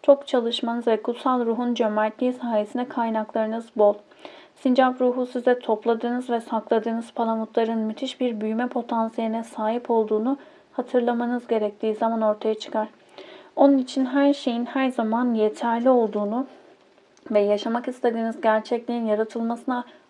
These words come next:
ortak olmak için gerekli her şeye sahip olduğunuzu bilerek rahatlayın. Çalışıp hazırlanarak bilgelik ve güç kazandınız. Ne kadar büyük bir potansiyeliniz var. Kendinize inanın çünkü kutsal ruh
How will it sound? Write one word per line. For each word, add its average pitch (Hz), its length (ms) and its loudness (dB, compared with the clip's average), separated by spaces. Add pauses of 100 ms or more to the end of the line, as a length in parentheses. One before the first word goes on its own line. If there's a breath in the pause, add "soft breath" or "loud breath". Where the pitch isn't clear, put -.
(120)
ortak 220 400 4
olmak 208 280 -2
için 247 280 -4
gerekli 196 340 2
her 254 140 0
şeye 240 220 -2
sahip 233 420 -2
olduğunuzu 208 560 -2
bilerek 240 420 0
rahatlayın. 214 540 0 (640 loud breath)
Çalışıp 285 420 2
hazırlanarak 247 720 0
bilgelik 233 440 -2
ve 254 80 0
güç 240 280 -6
kazandınız. 208 760 -2
Ne 226 120 -2
kadar 233 320 0
büyük 233 220 -2
bir 240 60 -4
potansiyeliniz 226 920 -4
var. 214 160 0 (640 loud breath)
Kendinize 247 600 0
inanın 247 440 0
çünkü 220 320 -8
kutsal 226 460 -2
ruh 240 120 2